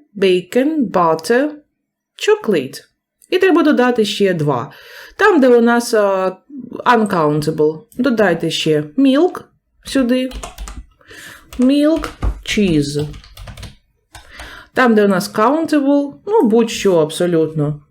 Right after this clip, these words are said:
Може додати будь-який фрукт, е, будь-який, е, напри-, наприклад, е, о, про-, продукт. Egg, нехай буде це.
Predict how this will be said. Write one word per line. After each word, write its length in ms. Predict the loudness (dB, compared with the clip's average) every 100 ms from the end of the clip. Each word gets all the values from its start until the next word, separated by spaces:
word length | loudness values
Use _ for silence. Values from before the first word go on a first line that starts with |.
| -14
Може 400 | -8 -2 0 0
додати 320 | 0 0 0
будь-який 560 | -2 0 0 0 0 0
фрукт, 460 | 2 2 0 0
е, 400 | 2 4 4 2
будь-який, 720 | 0 -2 0 -2 0 -2 0
е, 280 | -2 -2 -4 -6 -10 -20 _ _ _ -2
напри-, 320 | -2 -2 -2
наприклад, 580 | 0 0 0 0 -2 -2
е, 60 |
о, 440 | 0 2 2 2 -2
про-, 320 | -4 -6 -6 _ _ _ -12 0
продукт. 600 | 2 4 0 -2 -8 0
Egg, 460 | 0 0 -2 -2
нехай 340 | 0 0 0 0
буде 300 | 2 2 2
це. 300 | 0 -2